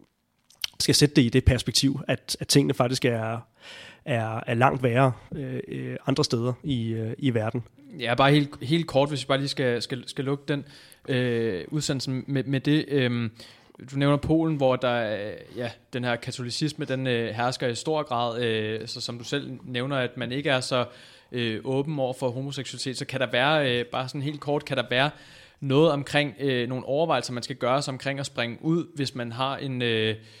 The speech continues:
Speaker 2: nogle, øh, store, øh, professionelle ambitioner?
Speaker 1: Ja, ja, både og. Både og, fordi at jeg har, det er jo også sådan, at, at vi har jo brug for, at der er nogen, der ligesom tager det skridt.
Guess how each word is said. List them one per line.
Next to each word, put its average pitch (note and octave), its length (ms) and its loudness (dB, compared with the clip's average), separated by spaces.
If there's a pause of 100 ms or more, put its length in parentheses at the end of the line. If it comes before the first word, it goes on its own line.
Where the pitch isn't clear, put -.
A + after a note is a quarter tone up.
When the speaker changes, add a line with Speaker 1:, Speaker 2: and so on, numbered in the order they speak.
(240)
Speaker 2:
nogle, A#2+ 360 -6
øh, A2 360 -2
store, C#3 560 2
øh, A2+ 300 0 (320)
professionelle C#3 420 -6
ambitioner? B2 520 -6 (2250)
Speaker 1:
Ja, C3+ 80 0 (240)
ja, C#3 80 4
både D3+ 280 12
og. A#2 200 6 (560)
Både C#3 160 8
og, B2 180 2
fordi C3 340 0
at C3+ 140 -8
jeg C3 100 2
har, D3+ 220 8
det D3 100 -2
er D3+ 40 6
jo C3+ 120 8
også C#3+ 140 8
sådan, C#3 380 4
at, C3 120 -4 (260)
at C#3 120 -4 (100)
vi C3 140 2
har B2 140 4
jo A#2+ 120 6
brug D#3+ 260 8
for, C#3 160 10
at - 220 0
der C3 60 6
er A#2+ 480 0
nogen, C#3 300 6
der C3 60 6
ligesom B2 240 4
tager C#3+ 200 4
det B2+ 160 2
skridt. - 300 0